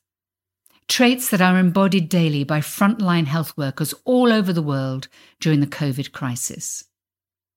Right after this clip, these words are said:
These podcasts and accompanying performed readings, which comprise the project Dispatches from the Front Line, celebrate the personal resilience, persistence, and tenacity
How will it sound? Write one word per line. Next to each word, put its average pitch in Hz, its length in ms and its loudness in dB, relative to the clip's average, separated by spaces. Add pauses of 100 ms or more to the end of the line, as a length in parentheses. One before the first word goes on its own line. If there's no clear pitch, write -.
(1040)
These 339 240 4
podcasts - 960 -2 (100)
and 165 200 2
accompanying 160 540 0
performed 151 480 -2
readings, 147 640 -2 (200)
which 175 200 -2
comprise 240 560 4
the - 60 -12
project 127 600 -10 (220)
Dispatches - 600 -4
from 131 160 -2
the 127 60 -4
Front 127 280 -6
Line, 127 440 -4 (520)
celebrate 254 720 2
the - 80 -4
personal 233 520 2
resilience, 190 800 0 (320)
persistence, 220 680 0
and 185 180 0
tenacity 156 800 -2